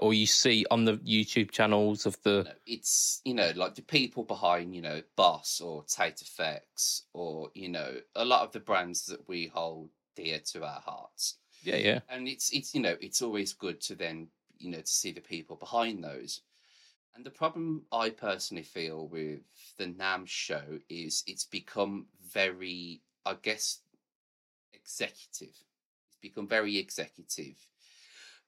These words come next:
Speaker 2: Like, we, you know, we kind of said before it'd be a trade show. Uh, you know, look, we've got, we, you know, we're, we're bringing out twenty pedals this year featuring blah, blah, blah, blah. We're bringing out,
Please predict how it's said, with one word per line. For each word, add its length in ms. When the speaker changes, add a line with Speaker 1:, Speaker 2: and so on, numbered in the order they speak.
Speaker 2:
Like, 260
we, 200
you 100
know, 160
we 100
kind 240
of 80
said 240
before 420
it'd 140
be 140
a 60
trade 420
show. 440
Uh, 80
you 60
know, 280
look, 200
we've 380
got, 320
we, 180
you 100
know, 240
we're, 380
we're 80
bringing 340
out 280
twenty 400
pedals 460
this 280
year 320
featuring 540
blah, 160
blah, 120
blah, 160
blah. 260
We're 120
bringing 320
out, 240